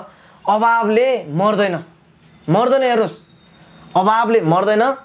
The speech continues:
बरु तपाईँ विदेशमा अभावले मर्न सक्नुहुन्छ। नेपालमा मर्दैन, नेपालमा फर्किनुहोस्। तपाईँले विदेशमा कमाउने एक लाखभन्दा त्यसको चाहिँ महत्त्वपूर्ण ने-, नेपालमै कमाएको दस लाख,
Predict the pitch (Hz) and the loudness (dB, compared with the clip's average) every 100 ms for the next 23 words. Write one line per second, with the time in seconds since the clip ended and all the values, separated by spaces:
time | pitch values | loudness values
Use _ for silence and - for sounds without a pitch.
0 | 165 196 196 196 165 190 196 202 185 175 | -4 -2 -2 -2 0 0 0 0 0 0
1 | 175 175 175 165 165 160 160 165 143 180 | 0 -2 -4 -4 -4 -6 -4 -4 -2 -4
2 | 202 - _ - - - - - 170 180 | -4 -12 _ -20 -20 -20 -20 -2 0 2
3 | 175 165 165 233 208 175 170 160 170 190 | 0 0 0 0 0 0 -2 -2 -2 0
4 | 277 330 - - - 214 226 196 214 208 | 0 0 -4 -14 -4 0 2 2 0 0
5 | 202 196 196 190 214 202 208 175 143 170 | -2 0 0 -2 -2 0 -2 -2 -2 -2
6 | 160 - - - - - - - - - | -2 -6 -20 -20 -20 -20 -20 -20 -20 -16
7 | - 262 - 247 226 202 202 196 196 220 | 0 0 2 2 2 2 2 2 2 2
8 | 196 190 151 160 165 190 240 254 220 196 | 0 0 -2 0 -2 0 0 0 -2 -2
9 | 180 175 180 175 180 170 | -2 -2 -2 -2 -4 -4